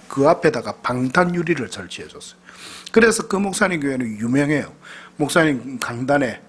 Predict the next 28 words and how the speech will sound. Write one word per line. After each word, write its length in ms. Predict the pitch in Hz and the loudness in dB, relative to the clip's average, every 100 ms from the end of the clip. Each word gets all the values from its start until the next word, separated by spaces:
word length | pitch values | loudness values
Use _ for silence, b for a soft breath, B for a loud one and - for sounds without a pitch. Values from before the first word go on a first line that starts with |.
| - | -10
방탄유리가 760 | 117 123 175 170 160 175 143 | -8 -4 -2 0 0 0 2
설치돼 480 | 123 135 - 113 95 | 0 -2 -4 -6 -10
있는, 220 | 85 82 - B B B B B - | -12 -16 -18 B B B B B 2
방탄유리가 640 | 160 170 233 247 247 214 | 2 4 4 4 4 2
설치돼 480 | 196 247 240 240 226 | 4 2 2 2 2
있으면서도 800 | 190 165 196 180 151 131 135 139 | 2 -2 0 0 0 -2 0 0
한 260 | - 165 175 | 0 -2 0
번인가 360 | 196 185 147 | 0 0 -2
두 160 | 123 123 | -4 0
번 160 | 147 139 | 0 0
정도 240 | 110 107 | -4 -10
더 300 | 101 139 180 | -2 0 0
총으로 480 | - - 180 180 147 | -2 -4 0 0 0
공격을 440 | - 151 156 135 117 | 0 0 2 0 -2
받은 300 | 131 131 101 | -2 -4 -4
적이 220 | 95 92 | -8 -14
있다, 280 | - 92 95 | -12 -10 -6
예배 260 | 117 123 | -4 -2
시간에. 460 | 110 - 85 82 - B B B B B | -2 -2 -6 -10 -14 B B B B B
그렇게 340 | - 294 - 202 | 0 0 2 0
이야기를 480 | 95 87 87 80 | 2 -6 -8 -14
해요. 100 | - - - - | -16 -20 -20 0
미국인들은 580 | 170 180 165 139 131 117 | 4 6 6 6 2 0
총기를 420 | - 175 170 147 | 0 2 2 2
소유하고 460 | - 143 160 156 131 | 2 4 4 4 0
다닐 260 | 151 160 | 0 0
수가 240 | - - 120 | -2 -6 -6
있으니까. 680 | - 95 82 76 73 76 | -6 -6 -10 -10 -10 -12